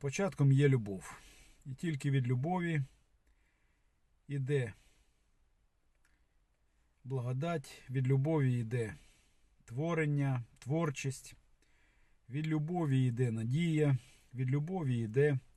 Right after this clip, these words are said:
створення всього нового і кращого.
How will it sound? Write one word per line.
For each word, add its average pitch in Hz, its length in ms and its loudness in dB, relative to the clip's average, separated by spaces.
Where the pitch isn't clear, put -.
створення 147 920 -2
всього 143 320 4
нового 139 360 4
і 117 80 -2
кращого. - 640 -12